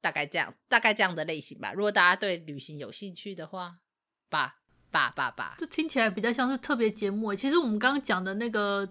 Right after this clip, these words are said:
Speaker 2: 关于A C G N或什么宅宅用语相关介绍，这个比较像是可以做几集特别节目，并不一定说是做到旁支系列。
Speaker 1: 呃，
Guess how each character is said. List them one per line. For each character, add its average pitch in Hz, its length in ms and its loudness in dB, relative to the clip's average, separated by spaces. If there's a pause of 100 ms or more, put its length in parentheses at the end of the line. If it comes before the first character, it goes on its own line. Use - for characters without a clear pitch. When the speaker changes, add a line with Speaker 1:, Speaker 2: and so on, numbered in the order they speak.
(120)
Speaker 2:
关 247 180 0
于 214 160 -2
A 233 140 2
C 240 180 -4
G 220 200 -4
N 220 100 -2
或 220 120 -2
什 190 60 -6
么 185 120 -8
宅 185 180 -8
宅 190 140 -6
用 208 240 -2
语 185 80 -8
相 208 200 -8
关 208 160 -4
介 208 140 -4
绍， 208 140 -2
这 359 120 -2
个 320 100 0
比 202 120 -8
较 220 120 0
像 240 200 0
是 240 160 -4
可 240 140 -4
以 220 60 0
做 240 200 -2
几 208 160 -10
集 190 180 -12
特 185 160 -6
别 196 200 -2
节 180 200 -10
目， 208 200 -6
并 254 220 -2
不 247 240 -4
一 214 60 -2
定 220 240 -2
说 214 180 -2
是 214 100 -4
做 214 200 -4
到 202 140 0
旁 185 260 -10
支 190 180 -10
系 185 260 -14
列。 233 220 -12 (220)
Speaker 1:
呃， 359 100 2